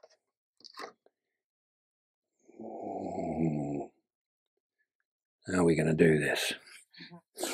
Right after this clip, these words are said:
We might have to put the roof on and put them through the front, because I've got the feeling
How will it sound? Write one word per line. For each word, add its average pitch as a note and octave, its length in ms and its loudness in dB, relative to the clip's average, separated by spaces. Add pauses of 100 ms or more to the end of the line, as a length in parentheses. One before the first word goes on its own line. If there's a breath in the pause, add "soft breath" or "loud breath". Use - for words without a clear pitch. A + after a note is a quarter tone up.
(260 loud breath)
We C3+ 220 12
might D#3 320 12
have - 240 6
to - 100 -4
put - 220 8
the A2 100 8
roof B2 320 10
on E2+ 280 2 (1040)
and G2+ 100 2
put - 140 12
them G#2 100 4
through G#2+ 220 12
the F#2+ 80 10
front, E2 380 6 (2250 loud breath)
because G2+ 240 12
I've A2 80 12
got F#3 140 12
the - 60 8
feeling A2 480 12